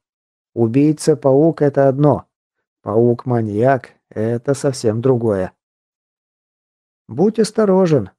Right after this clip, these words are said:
вставил свою реплику подрывник. «Ты мне симпатичен. Удачливый, рисковый парень, почти новичок,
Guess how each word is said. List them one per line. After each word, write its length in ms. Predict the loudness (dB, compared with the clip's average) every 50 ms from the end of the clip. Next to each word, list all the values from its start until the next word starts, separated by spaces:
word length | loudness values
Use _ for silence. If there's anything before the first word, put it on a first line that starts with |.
| _
вставил 420 | -20 -10 -2 0 2 2 4 2 0
свою 300 | 0 0 2 2 4 4
реплику 420 | 4 2 0 -2 -6 -4 -4 -4
подрывник. 640 | -2 -2 0 2 2 2 0 0 -4 -8 -10 -12 _ _ _ _ _ _ _ _ _ _ _ _ _ -2
«Ты 180 | 0 0 2
мне 360 | 2 0 0 0 0 0 -2
симпатичен. 800 | -4 -4 -4 -2 0 0 -2 -2 0 -2 -4 -4 -4 -10 -14 -14 -16 -20 _ _ _ _
Удачливый, 720 | -4 -4 0 2 2 2 2 0 -2 -2 0 2 2 2
рисковый 440 | 2 2 0 0 -2 0 2 2 2
парень, 460 | 2 2 0 2 2 2 2 0 0
почти 360 | -2 -4 -6 -6 -6 -4 -4 -2
новичок, 640 | 0 0 0 0 0 0 0 2 2 0 -2 -6